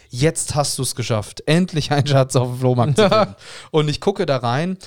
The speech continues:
Speaker 1: und es waren echt so einige Promo. Ich weiß nicht, ob du das noch kennst. Hast du den ersten Pokémon-Film im Kino gesehen oder warst du da schon nicht so,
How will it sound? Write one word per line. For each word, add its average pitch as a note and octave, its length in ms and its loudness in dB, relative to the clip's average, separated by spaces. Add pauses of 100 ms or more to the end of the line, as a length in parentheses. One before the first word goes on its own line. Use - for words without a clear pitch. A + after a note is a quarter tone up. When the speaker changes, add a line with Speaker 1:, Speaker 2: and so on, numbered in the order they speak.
(180)
Speaker 1:
und D3 140 4
es - 120 -2
waren D3 160 0
echt - 180 -4
so C#3 180 -4
einige C#3+ 340 -2
Promo. D3 360 -2
Ich A2+ 120 -6
weiß D#3+ 160 0
nicht, E3+ 140 -4
ob C#3+ 120 -10
du D#3+ 120 -2
das E3+ 180 2
noch C3 180 -6
kennst. D3 300 -4
Hast D3+ 180 -2
du E3 60 -6
den D3 160 -2
ersten C3+ 380 -6
Pokémon-Film D3 640 -4
im B2+ 80 -8
Kino F3 260 -4
gesehen E3 240 -4
oder C#3 160 -2
warst C3 240 -2
du D3 40 -6
da C3+ 120 -2
schon C3 200 -4
nicht B2+ 120 -4
so, A#2+ 240 -2